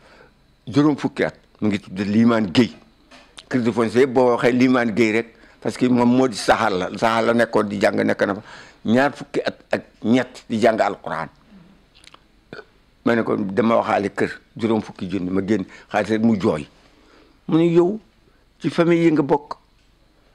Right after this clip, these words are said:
ci suuf bi ngeen am, nga nekk fii ci jënd kër." Mu bañ. Ma jël suma xaalis, ñu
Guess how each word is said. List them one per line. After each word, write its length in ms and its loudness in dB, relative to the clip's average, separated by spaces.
ci 120 0
suuf 240 -2
bi 160 0
ngeen 200 4
am, 200 -4
nga 100 0
nekk 240 2
fii 180 0
ci 160 -4
jënd 260 2
kër." 240 -6
Mu 100 -4
bañ. 160 -2
Ma 140 -2
jël 160 -2
suma 200 -12
xaalis, 400 -14
ñu 140 -6